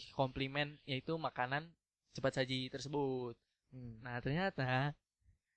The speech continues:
Speaker 1: ada yang marah nih.
Speaker 2: Siapa yang marah?
Speaker 1: Pembuat meme-nya.
Speaker 2: Lah, kenapa marah?
Speaker 1: Raider B. Eh,
Speaker 2: Eh.
Speaker 1: sensor di situ.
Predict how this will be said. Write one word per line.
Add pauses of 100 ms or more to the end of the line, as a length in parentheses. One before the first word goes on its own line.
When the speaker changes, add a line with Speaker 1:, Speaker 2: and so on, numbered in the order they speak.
(380)
Speaker 1:
ada
yang
marah
nih. (420)
Speaker 2:
Siapa
yang
marah? (180)
Speaker 1:
Pembuat
meme-nya. (100)
Speaker 2:
Lah, (800)
kenapa
marah?
Speaker 1:
Raider
B. (260)
Eh, (180)
Speaker 2:
Eh. (760)
Speaker 1:
sensor
di
situ.